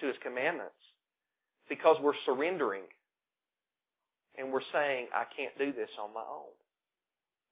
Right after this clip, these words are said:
That's what the sign of the lifted hands is. Turn with me to Luke chapter eighteen. Let's go to one more text in this lesson. Luke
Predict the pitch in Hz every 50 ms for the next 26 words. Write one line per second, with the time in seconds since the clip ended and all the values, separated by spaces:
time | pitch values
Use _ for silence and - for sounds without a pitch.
0 | _ - 127 127 - 131 131 139 - - - 131 127 123 117 107 113 113 117 113
1 | - 107 104 110 107 98 101 - 131 143 139 107 - _ _ _ _ _ _ _
2 | _ _ _ _ _ _ _ _ _ _ _ _ _ _ _ _ _ _ _ _
3 | _ _ _ _ _ _ - - 165 160 160 160 156 139 123 123 127 139 151 147
4 | - - - 127 113 - - 120 - 120 117 - - - 135 120 110 101 92 _
5 | _ _ _ _ _ _ _ _ - - 127 117 110 117 117 120 117 113 110 110
6 | - - 117 107 95 - - - - 107 104 101 - - - _ _ - 110 117
7 | 113 110 - 98 95 _ _ _ _ _ _ _ _ _ _ _ _ _ _ _
8 | _ _ _ _ _ _ _ _ _ - _ - _ _ _ _ _ _ - 147
9 | 143 147